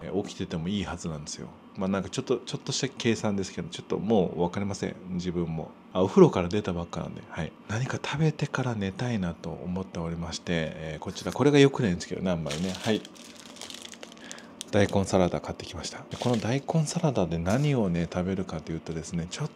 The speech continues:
と冷蔵庫を見ましたら、はい、えー、お肉がありました。はい。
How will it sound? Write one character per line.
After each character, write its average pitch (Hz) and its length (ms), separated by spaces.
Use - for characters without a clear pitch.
と 117 200
冷 110 200
蔵 117 200
庫 95 160
を - 20
見 85 160
ま 95 160
し - 80
た 78 140
ら、 73 80
は 92 200
い、 82 120
え 90 160
ー、 87 40
お 98 100
肉 127 340
が 78 280
あ 82 80
り 82 100
ま 80 160
し - 80
た。 67 240
は 92 200
い。 80 100